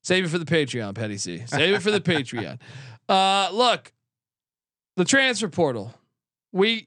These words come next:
Speaker 1: y-, you got five years ago, we were doing this. We didn't have to talk about it so much. Now it's insane. You gotta talk about it.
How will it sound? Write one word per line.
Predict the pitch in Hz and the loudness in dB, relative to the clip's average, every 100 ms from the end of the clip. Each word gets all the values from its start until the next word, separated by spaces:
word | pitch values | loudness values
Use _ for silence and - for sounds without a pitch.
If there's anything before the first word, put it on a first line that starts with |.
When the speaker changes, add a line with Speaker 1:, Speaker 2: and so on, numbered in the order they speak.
| - | -8
Speaker 1:
y-, | 196 208 196 | -2 0 2
you | 202 | 2
got | 247 277 - - | 2 0 -4 -12
five | - 254 294 269 | -2 2 2 2
years | 302 247 | 2 2
ago, | 247 247 | 2 2
we | 247 269 | 2 0
were | |
doing | 220 302 311 | 2 2 2
this. | 269 | 0
We | 247 | 2
didn't | 285 | 2
have | 269 262 | 2 -2
to | |
talk | 214 247 302 277 | 0 2 2 2
about | 233 202 | 2 2
it | 175 | 2
so | 180 151 | 0 0
much. | 135 113 - - - - - | -2 -6 -10 -18 -20 -20 -2
Now | 240 302 277 | 2 4 2
it's | - - | 0 -2
insane. | 262 214 233 208 190 180 | -2 2 2 2 2 0
You | 196 | 2
gotta | 233 233 | 4 2
talk | 208 202 170 156 | 2 2 2 0
about | 160 156 | 0 2
it. | 151 | 0